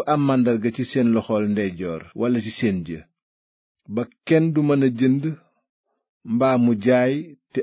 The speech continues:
amul màndargaam rab wi, maanaam turam walla siifar bu méngoo ak turam. Lii nag mooy laaj xel. Ku am xel dina mën a waññ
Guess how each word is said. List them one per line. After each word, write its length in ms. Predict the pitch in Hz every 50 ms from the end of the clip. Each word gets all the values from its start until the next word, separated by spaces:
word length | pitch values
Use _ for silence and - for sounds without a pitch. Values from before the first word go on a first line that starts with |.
| - -
amul 260 | 135 131 127 123 120
màndargaam 680 | 120 120 120 117 113 113 110 110 95 110 107 107 107 104
rab 180 | 104 101 90 78 76
wi, 180 | 76 76 67 - _ _ _ _ _ _ _ _ _ _ _ _ _ _ _ _ -
maanaam 420 | - 113 120 120 117 117 120 131 147 156 -
turam 360 | - - 143 123 120 117 120 127 135 - -
walla 280 | 95 107 110 117 120 113
siifar 560 | 113 - - 135 120 107 - - 110 110 107 104 - _ -
bu 120 | 113 107 110
méngoo 480 | 117 117 117 113 110 104 98 104 104
ak 180 | - - 107 - -
turam. 320 | - 110 92 85 80 76 78 _ _ _ _ _ _ _ _ _ _ _ _ _ _ _ _ _ _ _ _ _ _ _ _ _ _ _ _ - 131
Lii 240 | 131 151 170 180
nag 220 | 180 175 185 202 202 _ _ _ _ -
mooy 280 | - 127 131 135 135 135
laaj 260 | 135 135 131 120 -
xel. 320 | - - - 110 98 92 85 - - _ _ _ _ _ _ _ _ _ _ _ _ _ _ _ _ _ _ _ _ _ _ -
Ku 60 | - 262 -
am 180 | - 165 165 160
xel 360 | - - - - 185 175 135 113 95 - _ _ _ _
dina 240 | - 107 117 127 127 123
mën 220 | 123 127 123 120
a 60 | 120 117
waññ 380 | 113 110 117 131 131 131 135